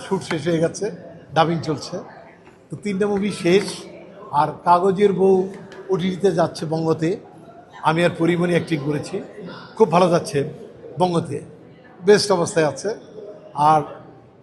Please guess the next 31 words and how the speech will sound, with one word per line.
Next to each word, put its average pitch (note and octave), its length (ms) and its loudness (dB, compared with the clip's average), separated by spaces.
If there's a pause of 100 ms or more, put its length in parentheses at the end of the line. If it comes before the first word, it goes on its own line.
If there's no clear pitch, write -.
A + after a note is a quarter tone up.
(300)
আই G3+ 220 6
স্ক্রিনে G3 420 2
যাচ্ছে F3+ 460 -2 (180)
চ্যানেল D3+ 280 0
আই, D3 180 0 (540)
ইশা F3 220 4
খান। A#2+ 180 -6 (840)
তো E3 100 2
এগুলি E3+ 200 0
দেখাচ্ছে F3+ 380 2
ওটিটিতে। F3+ 760 0 (220)
এবং D#3+ 200 -4 (120)
পুলিশ G#3 320 2
স্টেশন F3+ 520 0
আসবে, D3+ 440 -2 (500)
আট E3+ 240 2
পর্বের E3+ 280 2
একটা D3+ 260 0 (300)
ওয়েব E3+ 160 0
সিরিজ, F3+ 380 -4 (440)
আগামী E3 460 0 (180)
পনেরো G3+ 260 2
দিনের D#3+ 200 -2
মধ্যে D3+ 240 -4
আসবে E3 240 -4 (380)
বঙ্গতে। - 640 -4 (100)
এটা F3+ 120 0
খুবই F#3 280 -2
দুঃখজনক, F#3 600 0 (600)
এটার F3+ 260 2
জন্য G3 180 2